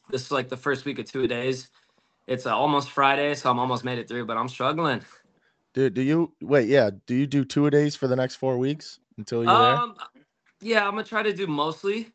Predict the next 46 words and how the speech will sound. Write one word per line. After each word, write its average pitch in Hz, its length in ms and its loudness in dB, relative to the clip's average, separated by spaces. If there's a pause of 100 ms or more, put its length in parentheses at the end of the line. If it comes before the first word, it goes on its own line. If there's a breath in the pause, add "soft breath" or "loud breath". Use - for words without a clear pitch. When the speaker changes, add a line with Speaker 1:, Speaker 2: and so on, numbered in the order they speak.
(100)
Speaker 1:
two-a-days, 240 380 2
but 147 180 -4
it's - 120 -10
not 156 200 2
every 117 180 -8
day, 113 120 -8
of 110 100 -10
course. 117 260 -8
You 123 60 -20
gotta 139 140 -2
listen 127 180 -10
to 120 40 -8
your 113 100 -10
body. 110 420 -4 (120)
I 143 80 -8
know 160 120 0
we 165 100 -2
were 160 100 2
kinda, 160 180 0
Speaker 2:
Yeah. 143 40 -6
Speaker 1:
we 151 80 -6
were 147 40 -10
chit-chatting 147 380 -6
about 127 220 -2
roids 131 200 -4
in 139 80 -8
the 131 60 -8
beginning, 127 460 -8
but, 120 340 -8
like, 117 240 -8
I, 131 220 -10
as 123 160 -8
much 160 200 -4
as 156 80 -6
I 147 80 -2
get 143 140 -8
accused, 147 500 -6
I 123 100 -4
cannot 139 460 -6
handle 135 360 -6
two-a-days 143 520 -6
for 131 140 -10
four 131 200 -8
weeks 123 200 -8
straight, 143 320 -8
so 117 360 -6